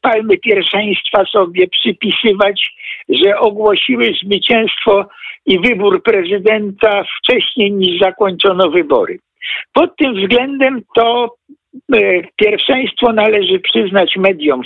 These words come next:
francuskim, które o, bardzo, bardzo dawno temu ogłosiły zwycięstwo, e, prezydenta Mitterranda i okrzycza-, okrzyczały, otrąbiły go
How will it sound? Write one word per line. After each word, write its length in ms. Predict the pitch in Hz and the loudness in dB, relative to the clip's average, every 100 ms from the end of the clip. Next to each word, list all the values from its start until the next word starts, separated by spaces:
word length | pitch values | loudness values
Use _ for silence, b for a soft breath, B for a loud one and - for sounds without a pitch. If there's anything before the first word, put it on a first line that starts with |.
| - | 0
francuskim, 760 | 277 302 277 294 - 269 269 254 B B B - | 0 0 0 0 0 -2 -2 -4 B B B -6
które 560 | - 247 240 - - | 0 2 2 0 0
o, 220 | 208 220 196 233 | 0 0 -4 -4
bardzo, 440 | 269 247 240 196 190 | 0 0 0 -2 0
bardzo 420 | 202 190 170 165 | 0 0 0 0
dawno 440 | 156 127 147 190 | 2 0 0 0
temu 500 | 202 320 254 254 226 B B B | 2 0 2 0 0 B B B
ogłosiły 840 | - 262 254 208 - 247 233 240 185 175 | 0 0 2 0 0 -2 -2 -2 -2 0
zwycięstwo, 920 | 202 208 233 226 - - 214 196 196 B B B B | 0 2 0 0 -2 -2 0 0 0 B B B B
e, 400 | 147 143 139 143 - | 0 2 2 -2 0
prezydenta 680 | 226 190 226 202 185 170 156 | 0 2 2 0 0 -2 -2
Mitterranda 920 | 175 190 262 277 302 277 254 247 214 | -2 0 0 2 -2 -2 0 0 -2
i 460 | 214 220 208 208 202 - | -4 -4 -4 -2 -2 0
okrzycza-, 720 | 196 - - - 196 202 170 | 0 0 -2 0 0 0 -2
okrzyczały, 720 | 165 - - - 123 123 123 B B - | -2 -2 -4 0 0 0 -2 B B -2
otrąbiły 800 | 202 202 214 226 269 302 214 175 | 0 2 0 0 2 4 2 2
go 360 | 165 165 175 | 2 2 0